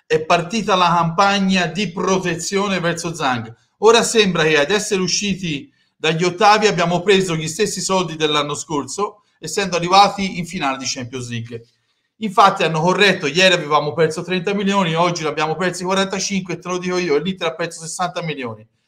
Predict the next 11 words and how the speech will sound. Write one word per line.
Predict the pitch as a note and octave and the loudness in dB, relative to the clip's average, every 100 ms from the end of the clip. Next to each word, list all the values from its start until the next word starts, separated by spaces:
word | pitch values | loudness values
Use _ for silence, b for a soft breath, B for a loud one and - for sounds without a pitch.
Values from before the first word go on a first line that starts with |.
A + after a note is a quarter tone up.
| _ | _
Abbiamo | D3+ D#3+ | -10 -6
fatto | E3 F3+ F#3 | -2 -4 -2
i | |
conti | G3 F#3+ F3+ | -2 -2 -2
con | E3+ | 0
gente | E3 F3 E3+ E3 | 0 -2 -2 -4
del | D3+ | -6
mestiere, | D3 C#3 - C3+ A#2 | -6 -10 -6 -4 -4
non | C#3+ E3 | -4 -8
ti | D#3 | -8
preoccupare. | D3 C3 B2 B2+ A2+ A2 | -12 -12 -8 -6 -6 -8